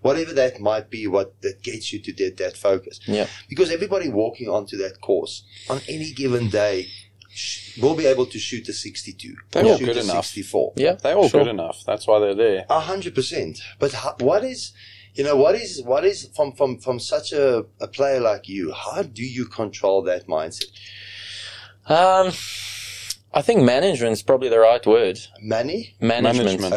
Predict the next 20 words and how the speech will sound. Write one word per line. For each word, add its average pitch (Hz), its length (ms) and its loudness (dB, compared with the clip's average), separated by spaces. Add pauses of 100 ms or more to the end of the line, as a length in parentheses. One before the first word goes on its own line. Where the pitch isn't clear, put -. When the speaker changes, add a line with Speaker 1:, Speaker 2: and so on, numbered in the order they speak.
Speaker 1:
Okay. 90 200 0
Speaker 2:
So, 135 240 8
like, 139 360 6
um, 139 400 6 (960)
knowing 151 320 6
that 147 140 4
everybody's 135 460 2
human, 113 360 0 (280)
Speaker 1:
Yeah. 90 260 -2
Speaker 2:
everybody's 107 480 2
gonna 95 160 0
get 92 120 -4
nervous. 87 320 -4
I 135 180 6
Speaker 1:
Yeah. 143 60 6
Speaker 2:
don't 139 240 2
care 120 260 -2
who 110 80 -2
you 101 200 2
are. - 180 0